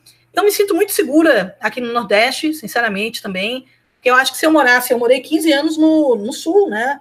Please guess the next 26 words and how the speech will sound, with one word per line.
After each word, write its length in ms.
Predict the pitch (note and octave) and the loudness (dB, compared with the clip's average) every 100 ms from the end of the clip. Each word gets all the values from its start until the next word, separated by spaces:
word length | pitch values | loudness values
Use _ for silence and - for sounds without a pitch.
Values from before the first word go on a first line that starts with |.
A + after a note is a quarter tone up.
| _ _ _ - | _ _ _ -12
Em 300 | G#3+ G#3 G3 | -8 -6 -6
Joinville, 520 | A3 C4 A#3 C4 B3 | -6 -6 -6 -6 -8
que 80 | - | -10
é 20 | |
uma 80 | G#3 | -10
cidade 300 | - G#3 G#3 | -4 -4 -2
que 100 | - | -2
eu 400 | A#3 A#3 F#3+ E3+ D#3 _ _ _ | 2 2 0 -6 -14 _ _ _
amo 320 | A3+ D4 C4 | 2 2 0
também, 420 | - F3+ F#3 G3 - _ _ _ | -4 -8 -6 -8 -10 _ _ _
mas 160 | B3 C4 | -6 -2
é 40 | |
uma 80 | F4 | -2
cidade 340 | G4 E4 D#4+ D#4 | -2 0 0 -2
que 80 | |
teve 180 | - F4 | -8 -8
setenta 360 | E4+ D#4+ F4 G4 | -8 -8 -4 -4
e 40 | |
seis 220 | G4 F4+ | -4 -6
por 100 | - | -8
cento 240 | - E4+ D#4 | -6 -6 -6
de 80 | E4+ | 0
votos 280 | D4+ D4+ | 0 0
pro 280 | - F#4+ F#4 | -4 -8 -6
Bolsonaro, 600 | D#4+ E4+ - C#5 C4 G#3+ | -4 -4 -4 0 0 0
né? 240 | F3 A3+ | -4 -8